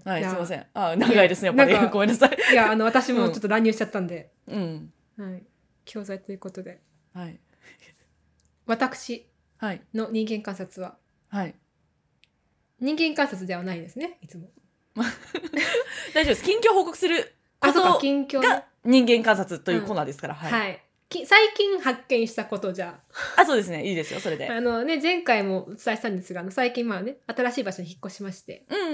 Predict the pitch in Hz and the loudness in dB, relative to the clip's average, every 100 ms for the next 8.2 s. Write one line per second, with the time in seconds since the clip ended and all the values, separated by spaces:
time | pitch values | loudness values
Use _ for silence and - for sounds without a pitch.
0 | 262 214 170 190 240 240 247 190 170 175 | -2 -4 -6 -4 -2 0 -2 -6 -6 -12
1 | - 156 143 _ _ 196 226 220 196 185 | -12 -16 -16 _ _ -4 -4 -4 -6 -8
2 | 226 214 226 226 220 196 175 - 208 180 | -8 -10 -10 -10 -10 -10 -12 -16 -16 -16
3 | 160 _ _ - 208 151 92 _ _ _ | -20 _ _ -8 -8 -8 -14 _ _ _
4 | _ _ _ _ _ 233 220 208 196 185 | _ _ _ _ _ -6 -4 -2 -4 -8
5 | 165 185 _ _ _ _ _ _ _ _ | -12 -20 _ _ _ _ _ _ _ _
6 | _ _ _ _ 233 233 294 554 554 539 | _ _ _ _ 2 4 6 6 8 6
7 | 494 453 226 196 185 208 190 185 180 180 | 6 2 0 -2 -6 -6 -6 -6 -8 -8
8 | 175 | -10